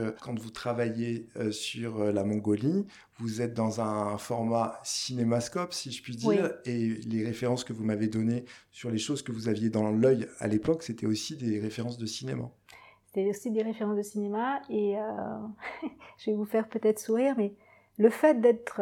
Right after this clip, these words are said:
Speaker 2: dans un pays où on comprend absolument rien, c'est-à-dire
Speaker 1: Oui.
Speaker 2: une langue totalement inconnue, vous vous laissez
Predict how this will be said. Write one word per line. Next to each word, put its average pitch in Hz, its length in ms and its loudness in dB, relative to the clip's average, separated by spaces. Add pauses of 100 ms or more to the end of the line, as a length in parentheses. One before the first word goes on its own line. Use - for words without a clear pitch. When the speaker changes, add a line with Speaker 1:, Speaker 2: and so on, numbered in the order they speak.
(140)
Speaker 2:
dans 208 380 2
un 208 120 2
pays 226 420 0
où 190 160 0
on 185 40 0
comprend 202 460 -2
absolument 226 420 0
rien, 185 320 0 (280)
c'est-à-dire - 320 4
Speaker 1:
Oui. 214 60 4
Speaker 2:
une 214 200 6
langue 214 400 2 (100)
totalement 262 460 2
inconnue, 220 680 2
vous 214 180 0
vous 202 120 4
laissez 240 480 2